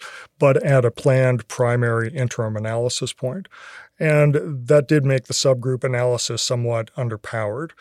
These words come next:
They also had that very intensive post-stroke care like we saw in dawn, so the applicability of this and the magnitude of the benefit may not necessarily be the same as what you have in your local community.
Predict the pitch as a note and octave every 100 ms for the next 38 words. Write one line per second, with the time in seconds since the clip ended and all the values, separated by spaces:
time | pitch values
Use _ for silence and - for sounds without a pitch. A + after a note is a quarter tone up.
0 | - - _ C3 C#3 C3+ C#3+ - C3 A#2+
1 | C3 B2 A2+ A#2 A2+ A#2+ A#2+ A#2 A2 B2+
2 | A#2 A#2+ - - A#2+ - - C3 A2+ -
3 | - D3 C#3+ B2+ A2+ - A2+ - A#2 A2
4 | G#2+ G#2+ A#2 A2+ A2 - A2 A2 G#2+ A2+
5 | A2 - B2+ - A#2+ A2 A2+ A2+ A2+ A2
6 | G#2+ G#2+ A2 A2 - - - - C#3 A#2
7 | A2+ A2 A2 A2 A2+ B2 B2+ A#2 A2+ B2
8 | A2+ A2 G#2+ A2 G#2+ A#2+ - C3+ B2 B2
9 | B2 B2 A2+ A#2+ A2+ - B2 A#2 A2 A2
10 | G#2+ A2+ G#2+ G#2 G#2 - A2+ A2 G#2+ A2
11 | C3 A#2+ A#2 G#2 A2 G#2+ G#2+ G#2 - A#2
12 | - A2 A2+ D#3 F3+ G3